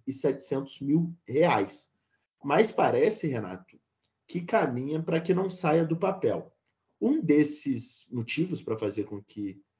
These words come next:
o, o monumento do Arigó não seja erguido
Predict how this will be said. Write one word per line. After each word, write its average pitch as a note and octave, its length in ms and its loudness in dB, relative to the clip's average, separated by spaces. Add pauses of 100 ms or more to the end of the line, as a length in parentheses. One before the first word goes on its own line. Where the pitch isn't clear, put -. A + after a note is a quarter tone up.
(240)
o, F2+ 680 0
o G2 120 -8
monumento A2 500 0
do A2 100 0
Arigó G#2 340 0
não G#2+ 140 -2
seja G#2 300 -2
erguido G#2 560 -2